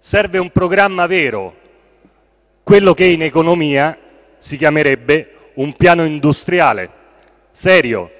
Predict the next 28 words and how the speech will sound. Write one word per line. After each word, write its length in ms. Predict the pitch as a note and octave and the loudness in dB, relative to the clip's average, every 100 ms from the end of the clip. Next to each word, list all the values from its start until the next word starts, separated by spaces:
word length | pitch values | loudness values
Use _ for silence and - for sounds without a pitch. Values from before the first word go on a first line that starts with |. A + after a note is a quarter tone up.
| _ | _
e 120 | C3+ | -10
credibile 600 | - D3+ D#3 G#3+ D#3 C3+ | -4 -4 -2 -6 -4 -4
all'assemblea 1040 | B2+ C3 C#3+ - - C3 C3 D3 D3 C#3 B2+ - _ _ _ | -2 -2 -4 -6 -8 -6 0 2 4 2 0 -4 _ _ _
di 160 | C#3 | -10
tre 240 | D3 D#3 D#3+ | -4 0 0
milioni 560 | D#3+ D3 D3 D#3+ D3+ | -2 -2 2 2 0
di 140 | C3 C3 | -6 -10
cittadini 500 | C3 - B2+ C3 B2 | -12 -8 -8 -6 -6
romani. 460 | A#2+ A2+ F#2 F2 D#2 _ _ _ _ _ _ _ _ _ _ - | -6 -6 -10 -14 _ _ _ _ _ _ _ _ _ _ _ -12
Un 180 | C#3+ D#3+ | -12 -2
piano 300 | G3 G3 F#3 | 0 2 0
industriale 880 | F3 F#3+ - D#3 C3+ A2+ A#2+ D3+ - _ _ _ _ _ - | -4 -6 -6 -6 -2 -2 -2 -6 -10 _ _ _ _ _ -12
che 100 | C#3+ | -6
vada 280 | C#3 D#3+ | -4 -2
a 40 | D#3 | -4
curare 640 | - E3 F#3 F#3 E3+ D3+ _ _ _ | -4 -2 0 0 -2 -6 _ _ _
prima 280 | - F3 E3+ | -4 -2 -4
di 120 | E3+ | -4
tutto 380 | F3 G#3 - D#3 | -6 -8 -4 -4
le 120 | C#3 | -4
ferite 380 | C3+ D#3+ E3+ D3+ | -4 -6 -4 -2
aperte 580 | C#3 E3+ E3+ C3 - A2 | -2 0 -2 -4 -16 -18
di 120 | G#2 | -16
questa 280 | G2+ G2+ G#2 | -14 -14 -14
città, 400 | F#2+ - F#2 E2 _ _ _ _ _ _ _ | -16 -18 -18 -20 _ _ _ _ _ _ _
i 100 | B2 | -18
suoi 240 | B2 F#3 E3+ | -4 -2 -2
disservizi. 880 | D#3+ - D#3+ C#3+ F3 F3+ - - | -4 -6 -8 -6 -8 -10 -12 -20